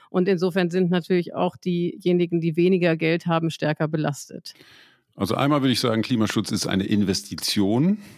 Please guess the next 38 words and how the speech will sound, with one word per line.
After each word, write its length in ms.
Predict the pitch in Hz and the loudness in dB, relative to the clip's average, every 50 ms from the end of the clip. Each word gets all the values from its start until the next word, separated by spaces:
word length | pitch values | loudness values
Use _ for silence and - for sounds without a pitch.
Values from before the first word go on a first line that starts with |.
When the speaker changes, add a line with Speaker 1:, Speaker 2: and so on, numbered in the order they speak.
| - _ - | -20 _ -8
Speaker 2:
Ja, 320 | - 87 92 110 147 165 | -6 -4 -2 0 0 0
also 280 | - 101 92 95 95 92 | 0 0 0 0 -2 -2
es 240 | 90 - - - | -4 -6 -6 -6
muss 240 | - 98 101 98 - | -6 -6 -6 -4 -6
nicht 140 | 101 90 - | -6 -6 -4
unbedingt 440 | 104 101 92 92 92 85 - _ - | -6 -4 -2 -2 -2 -2 -4 _ -4
teuer 320 | - 127 143 147 107 98 | 0 2 2 2 2 0
sein, 300 | 82 90 90 95 113 123 | 0 0 2 2 2 2
aber 220 | 123 - 101 95 92 | 2 2 0 0 2
wir 60 | 101 | 2
müssen 240 | 104 113 - 113 95 | 2 2 2 2 2
sehr 140 | 98 104 | 2 2
viel 140 | 101 - 110 | 2 0 0
Geld 220 | 92 101 101 110 110 | 2 2 2 2 2
in 100 | 104 101 | 2 2
die 80 | 95 | 0
Hand 200 | 90 95 92 - | 0 -2 -2 -2
nehmen, 220 | 107 101 104 107 104 | 0 0 0 0 0
um 140 | 95 95 | 0 -2
die 80 | 90 92 | -2 -4
Transformation 640 | - - 95 92 - - 90 85 - - 92 90 80 | -4 -4 -4 -4 -4 -2 -4 -4 -4 -2 -4 -2 -2
hinzubekommen. 680 | 85 87 85 - - - - - - - - - 85 _ _ - - - - - - - - - _ | -2 -2 -4 -4 -10 -12 -16 -14 -12 -12 -12 -14 -16 _ _ -20 -20 -20 -20 -20 -20 -20 -20 -14 _
Und, 280 | - 101 104 - 98 | -2 0 0 0 0
aber 180 | - 98 107 98 | 0 2 2 4
diese 160 | 104 101 113 | 4 2 4
Investitionen 760 | 101 104 101 107 101 - - 104 - - 110 104 107 113 117 | 2 2 2 0 0 0 -2 -4 -2 0 2 2 2 2 2
zahlen 280 | - - 104 98 98 95 | 2 2 2 2 2 2
sich 160 | 95 92 - | 0 -2 -2
in 100 | 65 90 | 0 2
den 100 | 92 92 | 2 4
meisten 360 | 95 104 120 127 - - 104 | 4 2 2 0 0 -2 -2
Fällen 420 | - - 98 92 92 95 95 82 92 | -2 0 -2 0 2 0 0 0 0
wieder 300 | 95 92 90 - - - | 0 0 0 0 0 0
aus. 400 | 92 78 - - - - - _ _ - - - - - - - - - - - _ _ _ _ | 0 0 -2 -4 -8 -10 -12 _ _ -20 -20 -20 -20 -20 -20 -20 -20 -20 -20 -20 _ _ _ _
Und 260 | - 107 110 107 120 | 0 2 2 4 2
das 140 | 110 98 - | 0 0 0
andere 340 | - 113 139 175 175 147 | 0 0 2 2 2 2
ist, 420 | - - 117 131 127 - - - | 2 2 2 0 0 -2 -6 -8